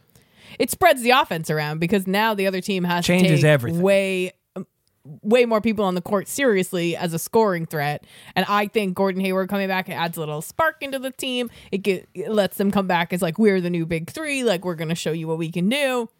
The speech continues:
Speaker 2: Yeah.
Speaker 1: And yeah, I think it right in time for the playoffs, just fucking start rolling
Speaker 2: Yep.
Speaker 1: teams with
Speaker 2: If he's
Speaker 1: that.
Speaker 2: ready,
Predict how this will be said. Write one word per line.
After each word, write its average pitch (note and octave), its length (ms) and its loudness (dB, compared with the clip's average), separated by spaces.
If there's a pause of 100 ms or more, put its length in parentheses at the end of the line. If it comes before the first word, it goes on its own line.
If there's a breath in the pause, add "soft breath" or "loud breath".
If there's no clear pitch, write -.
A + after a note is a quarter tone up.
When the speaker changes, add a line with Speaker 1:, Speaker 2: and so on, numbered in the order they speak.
(120)
Speaker 2:
Yeah. B2 180 0 (540)
Speaker 1:
And F3 340 -2
yeah, D#3+ 320 -6
I F3 80 -2
think E3+ 220 -6
it C#3+ 160 -6 (160)
right G3+ 280 2
in A#3+ 80 -2
time A#3 140 2
for G#3+ 80 0
the F#3+ 60 0
playoffs, G3 360 -2
just - 180 -6
fucking D3+ 260 -6
start A#2+ 180 -6
rolling C#3+ 560 -2
Speaker 2:
Yep. D3+ 180 4
Speaker 1:
teams D#3+ 140 -8
with C3+ 120 -2
Speaker 2:
If C3 60 0
he's G3+ 200 4
Speaker 1:
that. F#3+ 60 0
Speaker 2:
ready, G3+ 360 4